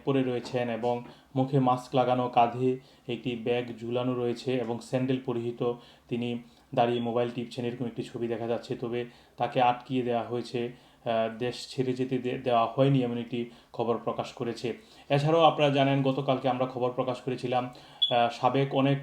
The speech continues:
মন্ত্রী, এমপি এবং উপদেষ্টারা দেশ থেকে পালিয়েছেন অনেক আগেই। শেখ হাসিনার, আহ, দেশ ছেড়ে যাওয়ার আগেও অনেকে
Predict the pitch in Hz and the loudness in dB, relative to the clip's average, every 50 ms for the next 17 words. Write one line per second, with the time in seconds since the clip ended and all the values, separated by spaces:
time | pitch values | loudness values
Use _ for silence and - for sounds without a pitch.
0 | - 139 131 135 143 135 135 - 131 135 131 123 120 117 117 131 127 127 131 123 | 0 2 4 6 6 4 4 4 4 4 4 2 0 -2 -2 -2 0 2 0 0
1 | 117 123 127 131 127 120 143 139 131 131 131 - 139 131 131 117 104 - - - | 0 -2 -2 -2 -2 -2 0 0 0 0 0 0 0 2 2 2 2 0 -6 -12
2 | - - _ - 113 110 131 135 135 - - - - 151 139 147 139 - - - | -20 -20 _ -16 -2 2 2 2 2 0 -4 -8 -6 -4 -2 0 0 -2 -2 -6
3 | - - _ _ - 127 123 127 127 127 127 123 - 135 127 120 131 - 127 120 | -14 -20 _ _ 2 4 4 4 4 2 0 0 0 -2 -2 0 -2 -4 -4 -4
4 | 120 120 120 - - - 127 127 127 131 120 104 - - - - 117 - 135 131 | -4 -4 -6 -6 -4 -2 0 2 2 2 2 2 -2 -6 -8 -6 0 0 0 0
5 | - 143 127 131 127 127 123 - - - - - - _ 131 123 120 117 120 123 | 0 -2 0 0 0 0 -2 -4 -10 -18 -20 -20 -10 _ 0 2 2 2 0 0
6 | 117 123 127 127 - - - - - - 131 131 127 139 135 131 131 123 127 139 | -2 -2 -2 -2 -4 -8 -14 -6 -2 0 0 2 4 4 4 4 4 4 2 4
7 | 143 156 170 156 127 120 117 117 120 117 - 127 120 | 4 6 6 6 6 4 4 0 -4 -4 -4 -6 -6